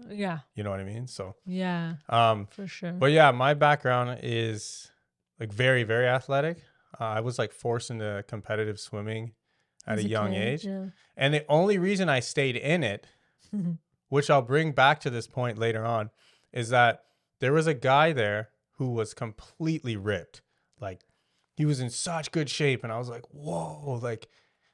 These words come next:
Speaker 2: and I asked the coach, I'm like, "Can I look like that if I continue to do this?" And he's like, "Well, yeah, maybe, but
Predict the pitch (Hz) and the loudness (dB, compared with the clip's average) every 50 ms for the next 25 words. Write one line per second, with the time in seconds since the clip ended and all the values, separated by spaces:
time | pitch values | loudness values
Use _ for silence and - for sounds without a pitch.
0 | _ - - 123 120 120 131 135 131 - - 127 117 - - 135 131 - - 120 | _ -8 -6 -6 -4 0 0 0 0 -2 -4 -6 -4 -2 -2 -4 -2 -4 -4 -4
1 | 117 110 - - 127 131 143 131 107 117 127 123 - 156 151 147 151 151 151 160 | -4 -6 -4 -4 -2 -2 -2 -2 -2 -4 -4 -2 -2 -2 -2 0 0 -2 0 0
2 | 160 147 - - 120 - - 117 113 113 110 - - - 113 - - 123 123 127 | -2 -4 -6 -10 -8 -4 -4 -2 -2 -4 -6 -8 -10 -12 -10 -8 -8 -6 -6 -6
3 | 117 113 104 104 107 110 120 143 170 180 - - 113 107 104 98 104 98 98 95 | -6 -8 -8 -6 -6 -4 -2 -2 -4 -4 -6 -8 -8 -8 -8 -8 -8 -10 -10 -10
4 | - _ _ _ _ _ _ _ _ _ _ _ _ _ _ _ _ _ _ _ | -12 _ _ _ _ _ _ _ _ _ _ _ _ _ _ _ _ _ _ _
5 | - 117 104 92 92 101 117 110 95 98 101 104 120 123 101 95 107 127 120 - | -14 -12 -12 -6 -4 -2 -2 -2 -2 -4 -8 -8 -8 -8 -8 -8 -10 -10 -12 -14
6 | _ _ _ _ _ _ 104 98 95 - | _ _ _ _ _ _ -10 -10 -10 -10